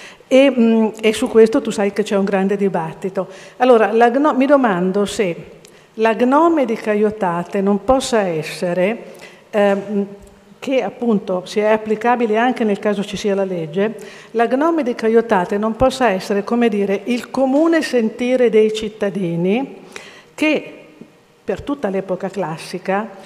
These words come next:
eh, continua a percepire, gran parte dei cittadini continua a percepire il processo come il momento nel quale ci si fa vendetta, come strumento, cioè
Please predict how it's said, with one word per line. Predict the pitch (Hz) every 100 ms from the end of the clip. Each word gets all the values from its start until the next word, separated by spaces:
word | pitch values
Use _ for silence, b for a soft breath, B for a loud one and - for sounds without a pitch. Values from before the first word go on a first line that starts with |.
| B B B
eh, | - 220 -
continua | 277 311 359 277 214
a |
percepire, | 208 240 240 247 254 240 180 175 190
gran | 185 196 226 226
parte | 254 247 208 196
dei | 202
cittadini | 196 254 285 262 302 277
continua | 269 233 233 269 247
a | 208
percepire | 226 214 - 233 240 220 190 180 190
il | 220 208
processo | 220 214 214 240 269 - 294 285
come | - 247 214 208
il | 202
momento | 220 220 233 254 262
nel | 254 233
quale | 208 202
ci | 202
si | 208 208
fa | 196 190
vendetta, | 196 185 165 170 -
come | 185 220
strumento, | 220 226 208 196 196
cioè | 196 214